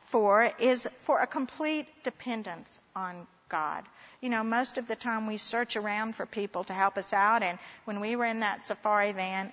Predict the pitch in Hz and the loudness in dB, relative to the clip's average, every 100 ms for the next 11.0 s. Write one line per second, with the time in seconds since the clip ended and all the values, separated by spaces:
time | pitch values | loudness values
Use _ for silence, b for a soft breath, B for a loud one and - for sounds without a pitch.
0 | - 220 233 190 190 175 - - _ - | -8 -4 -4 -2 -4 -4 -16 -20 _ -2
1 | 196 170 165 170 175 202 175 180 190 180 | -2 0 -2 -2 -4 -4 -2 -4 -4 -4
2 | 180 180 185 180 175 170 185 180 170 175 | -6 2 4 4 0 -4 -2 0 0 -2
3 | 202 - - 277 196 - B B B B | -4 2 6 8 6 2 B B B B
4 | 208 233 254 269 262 - _ _ - 247 | -4 -2 0 -2 -4 -12 _ _ 2 4
5 | 233 214 180 180 - - - 190 175 165 | 6 4 4 4 0 -10 -4 0 0 -2
6 | - - _ _ _ _ _ - 208 - | -8 -20 _ _ _ _ _ -6 -2 0
7 | 220 208 190 185 - 196 - 196 190 175 | 0 0 -2 -2 -2 -4 4 6 8 6
8 | - - 196 175 180 170 160 160 - B | 2 -6 -6 0 2 2 0 -4 -8 B
9 | B B _ _ _ _ _ - 294 320 | B B _ _ _ _ _ 4 6 4
10 | - 339 - - 202 170 160 170 - | 0 -4 -2 0 2 2 -2 -6 -10